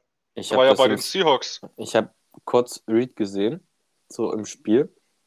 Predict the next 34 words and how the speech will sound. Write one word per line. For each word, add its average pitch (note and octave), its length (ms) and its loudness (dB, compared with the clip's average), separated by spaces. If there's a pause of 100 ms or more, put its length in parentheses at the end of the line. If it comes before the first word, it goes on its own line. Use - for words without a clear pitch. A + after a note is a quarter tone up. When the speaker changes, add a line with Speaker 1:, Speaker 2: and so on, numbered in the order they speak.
(160)
Speaker 2:
Mhm. B2 260 -18
Speaker 1:
Dann A2 180 0
hab G#2+ 80 2
ich G#2 100 -10
mir A2 60 -4
den G2+ 100 -6
Statbogen A2+ 460 -4
angeguckt, B2 420 -8
fünf A2 240 -8
Tackles. C3 420 -4 (760)
Und G2+ 560 -4
nachher A2 340 0
mach G#2+ 260 -4
ich - 180 -14
noch G#2 180 -6 (120)
die, F#2+ 540 -4
ähm, F#2 240 -12
Spieltagsrückblick C3 1000 -4 (180)
auf - 120 -12
Instagram. C3 560 -2 (580)
Und G#2+ 80 -4
da G2+ 80 0
schreibe G2+ 280 0
ich G#2 80 0
auch A#2 180 0
hin, G2+ 160 -2 (640)
ich - 120 -20
wusste - 200 -6
nicht G2+ 140 -2
mal, G2 140 0
dass F#2+ 200 -8
wir F#2+ 80 -2
den F2+ 140 -4
haben. G#2 200 -6